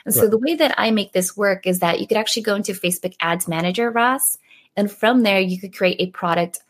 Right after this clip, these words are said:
Speaker 1: catalog. There, you could go ahead and put a link to your affiliate link. You could put an image and a short description as well as the pricing. Now, if you mention that actual product, that service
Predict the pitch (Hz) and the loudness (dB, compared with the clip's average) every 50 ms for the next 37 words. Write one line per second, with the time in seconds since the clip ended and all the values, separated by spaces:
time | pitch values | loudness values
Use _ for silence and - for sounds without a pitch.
0 | _ _ _ _ _ - - - 185 175 170 160 - - - - - - _ _ | _ _ _ _ _ -12 -6 -2 0 0 0 0 0 -2 -2 -4 -6 -8 _ _
1 | _ _ _ _ _ - 190 214 294 320 262 214 208 208 208 - 196 - 202 190 | _ _ _ _ _ -2 0 2 4 4 4 2 2 0 -4 -8 -6 -2 -2 -2
2 | 196 196 196 190 185 185 185 202 - - 190 190 185 196 226 226 - - 226 208 | 0 0 0 0 0 0 -2 -2 -2 -2 -2 -2 -2 -2 -4 -6 -4 -4 -2 -2
3 | 208 202 - 208 214 214 220 226 - - 226 214 214 220 - - 180 196 185 - | -2 -4 -4 -4 0 2 2 2 2 0 -2 -2 -2 -2 -4 -8 -8 -8 -4 -2
4 | 214 208 - 185 185 - 208 202 208 208 202 196 - - 196 190 185 - 262 277 | -2 0 0 0 -2 -2 -2 0 0 0 0 0 0 0 0 0 0 0 0 0
5 | 262 254 - - - 202 202 - 226 202 185 185 196 185 180 180 175 180 - 180 | 0 0 -2 -2 -2 -2 -4 -4 -4 -2 -2 -2 0 2 2 2 2 0 -2 -8
6 | - - 180 175 180 - - 165 - - - - - - - - - 214 190 - | -6 -4 -2 0 0 0 -2 -4 -6 -12 -18 -20 -20 -20 -16 -8 -2 0 2 2
7 | 214 214 - 262 285 269 262 285 277 262 226 190 185 185 - 185 202 196 - 202 | 2 2 2 2 2 4 2 2 2 0 0 0 0 0 0 -4 -4 -2 -2 -4
8 | 185 185 - 185 175 180 180 175 - - 180 - - - - - 214 214 202 196 | -4 -4 -2 0 0 2 0 0 -2 -4 -6 -4 -4 -4 -4 -2 -2 -2 0 0
9 | 190 185 - | 0 0 -2